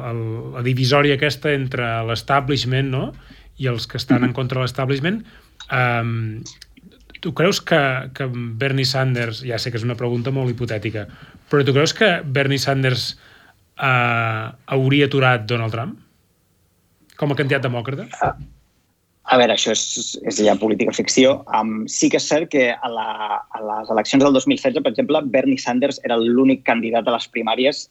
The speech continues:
Speaker 2: em, que consistentment en els sondatges va, va sempre superar amb Trump.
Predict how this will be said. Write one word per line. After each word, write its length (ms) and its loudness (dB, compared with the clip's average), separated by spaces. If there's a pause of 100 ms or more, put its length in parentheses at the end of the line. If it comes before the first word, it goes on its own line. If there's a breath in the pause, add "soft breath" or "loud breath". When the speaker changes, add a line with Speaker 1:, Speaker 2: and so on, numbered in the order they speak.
Speaker 2:
em, 160 -4
que 160 -4
consistentment 720 4
en 80 2
els 160 -4
sondatges 480 0
va, 400 2
va 100 -4
sempre 300 -6
superar 460 0 (180)
amb 240 -10
Trump. 240 0